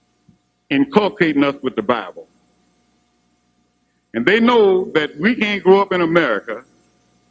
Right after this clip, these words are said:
without having some knowledge of it and some belief in it.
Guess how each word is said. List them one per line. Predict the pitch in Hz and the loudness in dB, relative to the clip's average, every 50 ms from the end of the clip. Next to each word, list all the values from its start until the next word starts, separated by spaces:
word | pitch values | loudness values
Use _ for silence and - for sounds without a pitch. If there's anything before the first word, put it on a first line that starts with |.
| _ | _
without | 117 131 131 147 156 151 139 | -2 -2 0 0 -2 -4 -4
having | 151 143 139 135 131 131 | -4 -4 -4 -4 -6 -4
some | - 170 170 151 139 | -4 -2 -2 0 0
knowledge | 156 170 170 175 180 160 143 | 0 0 0 -2 -4 -4 -2
of | 165 160 156 160 | -2 -2 -2 -4
it | 165 160 | -6 -6
and | - 127 135 135 | -6 -6 -6 -4
some | - 147 143 143 | -6 -6 -6 -6
belief | 135 139 139 131 110 - - | -4 -4 -4 -4 -6 -8 -10
in | 95 82 | -14 -16
it. | 78 | -16